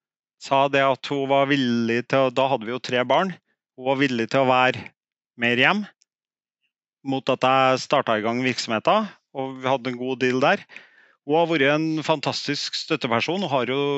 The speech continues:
jobbet ved kontoret og helt frem til for, eh, to-tre år siden. Eh, hun tok et aktivt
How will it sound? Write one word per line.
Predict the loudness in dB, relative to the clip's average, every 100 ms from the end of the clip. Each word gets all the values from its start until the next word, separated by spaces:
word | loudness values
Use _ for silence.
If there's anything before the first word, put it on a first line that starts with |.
| -4 -4
jobbet | -2 -2 0 2 4 4 4 4 4 4 2 0
ved | -2 -2
kontoret | -4 -4 -4 -2
og | 0 0
helt | 2 0 -2
frem | -6 -4 -4
til | -2 0 2 0
for, | -2 -4 -2
eh, | -2 -2 -2 -2 -4 -8 -14
to-tre | -20 -14 -4 0
år | 0 2
siden. | 2 0 -4 _ _ _ _ _ _ _
Eh, | -2 0 2 2 0 0 -2 -2 -4 -6 -10
hun | -14 -18
tok | -20 -12 -8
et | -4
aktivt | -2 -4 -6 -6 -6